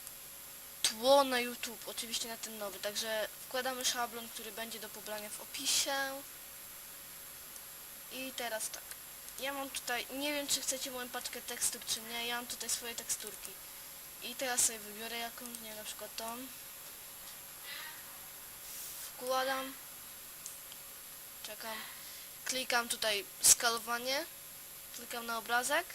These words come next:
Przeciągam tak, żeby nie było białych miejsc. Tylko żeby były te czarne, bo te czarne to już nie obejmują tła.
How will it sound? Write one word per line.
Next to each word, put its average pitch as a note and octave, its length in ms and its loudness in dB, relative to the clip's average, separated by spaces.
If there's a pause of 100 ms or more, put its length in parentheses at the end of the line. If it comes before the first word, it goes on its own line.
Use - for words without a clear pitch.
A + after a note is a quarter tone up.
(1160)
Przeciągam A#3+ 720 6
tak, A#3 180 -4
żeby A3 200 -6
nie A3+ 120 -8
było G#3+ 220 -6
białych A3 340 -6
miejsc. A#3 380 -4 (540)
Tylko A#3 200 -6
żeby A3+ 140 -4
były A3+ 160 -6
te A3 120 -8
czarne, A3 320 0
bo G#3 100 -8
te A3 120 -8
czarne A3+ 300 -6
to A3+ 100 -8
już A3 140 -8 (160)
nie A3 120 -4
obejmują G#3+ 480 -6
tła. G3 420 -4